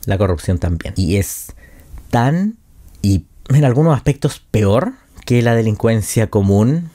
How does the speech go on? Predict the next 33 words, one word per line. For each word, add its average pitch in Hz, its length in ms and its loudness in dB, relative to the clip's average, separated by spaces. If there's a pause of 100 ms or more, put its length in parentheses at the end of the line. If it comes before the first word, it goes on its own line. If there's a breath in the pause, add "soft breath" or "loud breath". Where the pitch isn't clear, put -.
me 107 80 0
refiero 92 500 0
a 85 140 -2
robos, 117 800 0
asaltos, 104 1120 -2
encerronas, 95 880 0
asesinatos, 90 680 0
violaciones 90 520 -2
que - 100 -8
estén 101 200 -2
pasando. 123 560 -2 (600 loud breath)
A 95 100 -2
veces 233 320 0
un 110 140 2
acto 117 240 0
de 110 80 2
corrupción 123 640 0 (440 loud breath)
puede 110 300 2
ser 113 320 0 (300)
simbólicamente 127 880 0
peor 95 220 0
que 98 80 -4
todas 90 200 -2
esas 85 200 -4
cosas. 87 200 -4
Tal 139 160 -2
vez 156 120 0
no 160 80 -2
tan 180 160 -2
traumático 107 520 -2
como 120 140 0
las 113 120 -2
otras, 135 280 -4